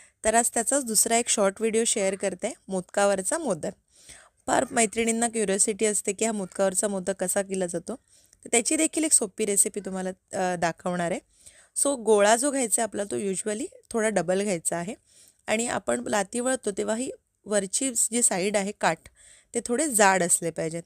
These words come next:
कारण आपल्याला मोदक याच्यावरती ॲड नाही करायचे, त्याच मोदकामध्ये वळून आपल्याला दुसरा मोदक तयार करायचा आहे. So सर्वप्रथम आपण चूर्ण जे आहे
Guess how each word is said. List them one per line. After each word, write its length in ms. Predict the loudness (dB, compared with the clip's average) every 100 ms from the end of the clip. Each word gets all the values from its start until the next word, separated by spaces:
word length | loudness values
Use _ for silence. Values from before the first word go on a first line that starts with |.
| -4
कारण 160 | -4
आपल्याला 340 | -4 -4 -6 -6 -14 -20 -20 -8 -4
मोदक 320 | 0 0 0
याच्यावरती 440 | 0 0 0 -4 -6 _ _ _ 2
ॲड 200 | 4 4
नाही 220 | 2 0
करायचे, 480 | 0 -2 -2 -4 -4 -8 _
त्याच 220 | -4 -2 -2
मोदकामध्ये 580 | -6 -4 -4 -4 -4 -2
वळून 320 | -2 -4 -6
आपल्याला 360 | -6 -4 -4 -6 _ _ _ _ -2
दुसरा 280 | 2 2
मोदक 280 | 2 -2 -6 -4 0
तयार 200 | 0 -2
करायचा 420 | -6 -6 -8 -12
आहे. 80 | -14 _ _ _ -8
So 60 | -2
सर्वप्रथम 680 | -2 -2 -4 -4 -6 -8
आपण 260 | -8 -10 -10
चूर्ण 400 | -6 -2 -2 -2
जे 100 | -2
आहे 220 | -2 -4